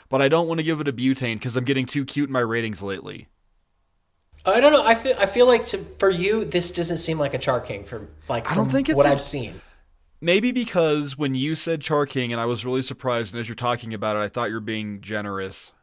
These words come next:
Speaker 1: Yeah, it's a Butane. Thank you. Thank you for helping me come around.
Speaker 2: Fair.
Speaker 1: It's a Butane. Yeah, it's a good episode. I like it. I don't think there's anything really wrong with it. The B plot is dumb, but who cares? It's a B plot. Like,
Speaker 2: Yeah.
Speaker 1: I'm not gonna see this and go, "Oh, fuck, it's this B plot. I'm turning it off." Like, no one,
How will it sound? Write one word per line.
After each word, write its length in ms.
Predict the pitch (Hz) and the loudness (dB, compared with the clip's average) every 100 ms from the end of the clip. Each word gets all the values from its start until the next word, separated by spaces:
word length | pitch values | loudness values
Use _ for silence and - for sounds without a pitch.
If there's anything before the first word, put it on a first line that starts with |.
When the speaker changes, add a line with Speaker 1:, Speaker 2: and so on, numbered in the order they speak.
| _ | _
Speaker 1:
Yeah, 320 | 131 131 110 | 0 2 2
it's 240 | 101 - 247 | -2 -4 -6
a 60 | |
Butane. 520 | 135 120 104 98 90 | -6 -6 -6 -10 -10
Thank 280 | - 160 135 | -4 -4 -4
you. 160 | 107 90 | -6 -6
Thank 200 | 151 160 | -6 -6
you 80 | 151 | -2
for 120 | 143 | 0
helping 160 | 127 | 0
me 80 | 117 | -2
come 180 | 117 110 | -6 -6
around. 100 | 104 | 2
Speaker 2:
Fair. 280 | 151 123 117 | 2 2 -2
Speaker 1:
It's 140 | 135 - | -8 -6
a 80 | |
Butane. 440 | 131 113 - - - - - - - - - - | -4 -6 -8 -10 -12 -18 -20 -20 -20 -20 -8 2
Yeah, 160 | 202 | 4
it's 160 | 151 190 | 4 4
a 80 | 247 | 4
good 160 | 190 | 6
episode. 540 | 170 214 - 208 202 202 | 6 4 4 6 6 6
I 100 | 160 | 2
like 300 | 156 156 170 | 4 2 2
it. 140 | 180 | -2
I 80 | 123 | 0
don't 240 | 151 170 151 | -2 -2 -4
think 140 | 170 | -2
there's 160 | 170 156 | -2 -4
anything 240 | 165 165 | -6 -6
really 180 | 151 143 | -4 -4
wrong 300 | 104 110 147 | -2 -2 -2
with 160 | 151 | -4
it. 180 | 160 160 - - - | -4 -6 -10 -20 -10
The 80 | 117 | -2
B 180 | 123 147 | 0 0
plot 240 | - 175 | 2 0
is 160 | 180 151 | 0 0
dumb, 240 | 123 143 | 0 0
but 140 | 143 143 | 0 -2
who 100 | 233 | -2
cares? 380 | 110 117 123 | -2 -2 -2
It's 100 | 120 | -6
a 60 | 143 | -14
B 200 | 107 110 | -8 -8
plot. 380 | - 120 120 110 | -6 -6 -6 -6
Like, 400 | 110 101 92 _ _ _ _ _ _ _ _ - - | -8 -8 -10 _ _ _ _ _ _ _ _ -20 -8
Speaker 2:
Yeah. 300 | 359 349 - - - - _ _ _ _ _ _ - | -2 0 -2 -8 -20 -20 _ _ _ _ _ _ -2
Speaker 1:
I'm 100 | 143 | 0
not 140 | 139 | 0
gonna 140 | 143 | 0
see 300 | 120 - 143 | -8 -6 -4
this 160 | 135 127 | -4 -6
and 80 | 120 | -6
go, 140 | 120 - | -6 -6
"Oh, 120 | 127 | -8
fuck, 260 | - 131 | -6 -6
it's 100 | 117 | -6
this 140 | 131 117 | -8 -6
B 200 | - 143 | -4 -4
plot. 260 | - 101 | -4 -6
I'm 60 | 101 | -4
turning 280 | 135 139 117 | -2 0 -2
it 80 | 107 | -2
off." 280 | 127 101 | -2 -4
Like, 220 | 95 98 143 | -6 -8 -10
no 80 | |
one, 140 | 185 | -12